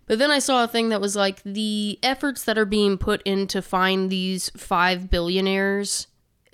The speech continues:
far outweighs the efforts that have been put in to rescue, like,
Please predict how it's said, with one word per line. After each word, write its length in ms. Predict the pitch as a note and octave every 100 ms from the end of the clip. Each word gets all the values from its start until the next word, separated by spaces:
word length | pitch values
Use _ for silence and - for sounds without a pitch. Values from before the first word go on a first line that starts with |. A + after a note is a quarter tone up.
| -
far 640 | - - - G#3 G#3 A3
outweighs 540 | G3+ G3 F#3+ F#3+ F#3 F#3
the 140 | F#3+
efforts 360 | F3 F3+ G3 F#3
that 120 | F#3
have 140 | F3+
been 220 | - F3 E3+
put 200 | - F#3
in 200 | F3+ F3
to 160 | - F3
rescue, 520 | F3+ E3+ - F#3+ E3+
like, 320 | F3 D#3 -